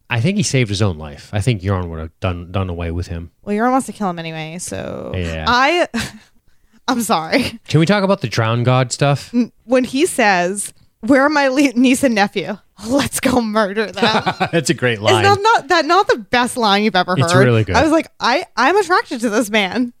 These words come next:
Speaker 2: that wants to go murder his niece and nephew. Like, this is wonderful." I don't know. It was just so funny and, like, perfect the way he said it. He's like, "Where are my niece and nephew?" There's, like, this pause, and he's like, "Let's go murder
Speaker 1: That was awesome.
Speaker 2: them."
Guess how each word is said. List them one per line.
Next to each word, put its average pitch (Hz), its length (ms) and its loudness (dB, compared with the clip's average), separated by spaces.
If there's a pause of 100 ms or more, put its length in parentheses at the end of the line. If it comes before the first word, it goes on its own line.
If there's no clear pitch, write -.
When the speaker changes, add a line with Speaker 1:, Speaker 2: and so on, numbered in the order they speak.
Speaker 2:
that 240 120 4
wants 277 200 2
to 277 40 -2
go 302 100 6
murder 262 280 4
his 277 100 2
niece 254 180 2
and 254 100 0
nephew. 214 340 0
Like, 208 260 0
this 311 160 4
is 330 100 4
wonderful." 233 640 0
I 240 100 2
don't 302 120 2
know. 339 200 4
It 220 40 6
was 233 100 0
just - 220 -4
so 247 480 2
funny 220 340 0
and, 226 80 0
like, 185 160 -2
perfect 214 400 -2
the 214 60 -4
way 202 100 2
he 190 60 2
said 175 200 -4
it. 196 40 -2
He's 220 100 -4
like, 240 160 -4
"Where 339 80 4
are 330 60 4
my 277 100 2
niece 233 220 0
and 202 100 -4
nephew?" 180 420 -6 (340)
There's, 220 160 4
like, 214 120 0
this 196 140 -6
pause, - 560 -2
and 196 120 -10
he's 185 120 -10
like, 180 100 -8 (100)
"Let's 180 360 -12
go 175 200 -4
murder 180 300 2
Speaker 1:
That 120 60 2
was 95 120 0
awesome. 85 280 -4
Speaker 2:
them." 170 140 -8